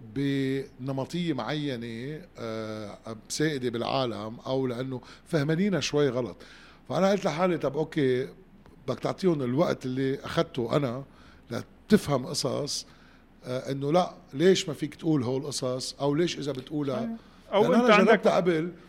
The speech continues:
Speaker 2: مش
Speaker 1: آه.
Speaker 2: بس هيك، في شغلة أساسية، هن بيعتبروا إنه هن اللي عم يعملوه مجهود فردي. أنت شخص جاي من الفيلم ميكينج.
Speaker 1: إيه.
Speaker 2: شو أهمية ساينفيلد؟ هل إنه جيري ساينفيلد قوي؟
Speaker 1: لا.
Speaker 2: أو عنده رايترز قوية؟ ليه فاميلي جاي بيكسر الأرض؟
Speaker 1: Observational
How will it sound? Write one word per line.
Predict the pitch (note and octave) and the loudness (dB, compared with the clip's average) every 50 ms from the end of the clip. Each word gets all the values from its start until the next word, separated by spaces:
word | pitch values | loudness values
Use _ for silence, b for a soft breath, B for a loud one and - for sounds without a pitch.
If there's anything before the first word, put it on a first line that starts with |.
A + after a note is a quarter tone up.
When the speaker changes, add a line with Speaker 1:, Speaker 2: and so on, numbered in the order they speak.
| B B B B B B B B - B3 | B B B B B B B B -8 -4
Speaker 2:
مش | G#3+ A#3 | -2 -2
Speaker 1:
آه. | - - A#3+ | 2 4 2
Speaker 2:
بس | G#3 - - | 4 4 2
هيك، | E3+ D#3 | 2 2
في | - - D#3+ | 0 -4 -2
شغلة | - G3+ A3 A#3 G#3+ F3 F3 | 0 2 2 2 2 0 -2
أساسية، | - - D#3 - G3 F3 D3 F3+ | -4 -8 -8 -6 -4 -2 0 0
هن | A3+ A3 | 0 2
بيعتبروا | D#3+ D#3 D3 C3+ - A3 G#3 G3+ F3 D#3+ E3 D3+ | 2 0 0 0 0 -2 -2 0 -2 -4 -4 -6
إنه | D3 C#3+ D3 | -8 -6 -6
هن | D#3+ F#3 G3+ | -4 -2 -2
اللي | G3 E3 D3 | -2 -2 -4
عم | C3 C3 | -4 -4
يعملوه | C3+ C3+ C#3 D3 E3+ F#3 F#3 | -4 -4 -4 -2 -2 -2 0
مجهود | D#3 C#3+ C3 C3+ D#3 E3+ E3 | -2 -4 -6 -6 -8 -8 -6
فردي. | - - D3 C#3+ B2+ B2+ - b b b b b b b b b - | -6 -8 -8 -8 -10 -12 -16 b b b b b b b b b -6
أنت | - - G#3+ | -2 0 0
شخص | - C4 G#3+ - - - - | 0 0 -2 -2 -6 -4 0
جاي | F#3 G3+ G#3+ G#3+ G3+ G3 F#3+ | 2 4 4 4 2 0 0
من | F3 E3+ F3 | -2 -4 -6
الفيلم | F3 D#3+ - - A3 G3+ F3 | -8 -6 -4 0 0 0 0
ميكينج. | D3 C3+ C3 - - C3 - - - - | 0 -2 -4 -8 -10 -12 -12 -14 -10 -6
Speaker 1:
إيه. | C#3 D3 C#3 - D3+ | -4 -4 -4 -4 -6
Speaker 2:
شو | - - D4+ D4+ | -6 0 2 4
أهمية | C#4+ A#3+ A#3 G3+ G3 G3+ F3+ D#3 | 4 6 6 6 6 6 4 4
ساينفيلد؟ | - - D#3 D#3 D3+ - - C#3+ B2 A2 - - - - - b b b b b b - | 4 0 0 0 0 -2 -6 -8 -10 -10 -12 -20 -20 -20 -20 b b b b b b 0
هل | F#3 A3 A#3+ A3 | 2 2 2 2
إنه | A#3 G#3+ A3 G3+ F#3 E3+ D#3 C#3+ | 2 2 4 4 4 2 0 0
جيري | C3+ C3 D#3+ F3+ F3 - | 0 0 2 2 2 2
ساينفيلد | - F3 F3+ F#3 - - D3+ C3+ - | 0 -2 -2 -2 -2 -4 -6 -6 -4
قوي؟ | - F#3 G3 G#3 A3 A3+ A3 B B B | -2 0 0 0 0 0 -4 B B B
Speaker 1:
لا. | B2+ C#3+ E3 | -6 -6 -4
Speaker 2:
أو | D#3 D3 D3+ E3 | 0 0 2 2
عنده | F3+ A#3 A#3 F3+ | 4 4 4 6
رايترز | D#3 F#3 A3 - - F3+ C#3+ - | 6 6 4 4 4 0 0 0
قوية؟ | D#3 D#3 E3+ F#3 F#3 E3 D3 C#3+ - | 0 0 2 2 2 0 -2 -2 0
ليه | - A3+ D4 C#4 | 2 2 2 2
فاميلي | - - A#3+ A#3+ A3 G#3 F#3 | 2 2 2 2 4 2 2
جاي | D#3+ E3 F#3 G3 G3 E3+ | 0 2 2 2 2 0
بيكسر | D3 - - C3 B2+ B2+ B2 C#3+ | -2 -4 -6 -6 -4 -2 0 0
الأرض؟ | D3+ C#3+ E3+ F3+ G#3+ G3+ | 2 4 4 4 4 4
Speaker 1:
Observational | - - | 2 -2